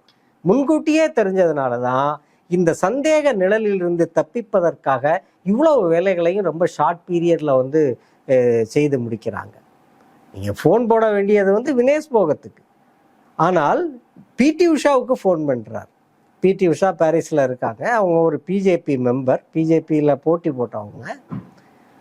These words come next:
அவங்களுக்கு ஃபோனை போட்டு நான் அக்கறையோட விசாரிச்சேன்,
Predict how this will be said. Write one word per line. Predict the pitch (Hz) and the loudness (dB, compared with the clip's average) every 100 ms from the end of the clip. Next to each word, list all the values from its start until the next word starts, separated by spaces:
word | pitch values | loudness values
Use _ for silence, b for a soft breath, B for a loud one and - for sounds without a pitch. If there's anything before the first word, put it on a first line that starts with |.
| _ - | _ 0
அவங்களுக்கு | 254 285 269 208 | 2 2 0 0
ஃபோனை | 165 190 208 | 0 0 0
போட்டு | 180 185 214 | 0 0 0
நான் | 180 151 - | 0 -2 -2
அக்கறையோட | 185 175 175 160 | 0 2 2 0
விசாரிச்சேன், | 131 - 156 123 - 113 131 | -2 -2 -2 -4 -6 -4 -2